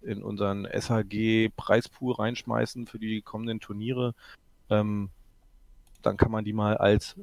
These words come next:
Preis dazulegen. Ähm, und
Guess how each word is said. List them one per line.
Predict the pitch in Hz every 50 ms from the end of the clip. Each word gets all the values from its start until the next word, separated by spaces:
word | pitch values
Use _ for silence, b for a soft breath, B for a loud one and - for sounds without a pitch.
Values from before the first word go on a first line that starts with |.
| -
Preis | - - - 98 117 - -
dazulegen. | - 104 98 - - - - 143 135 113 101 98 98 104 123 143 156 B B B B B B - - _ _ _ _ _ _ -
Ähm, | - 110 107 104 101 98 95 92 90 - - - - - - - - - - - _ _ - - _ _ - - - - - -
und | - 104 101 101 90 - - - - - - -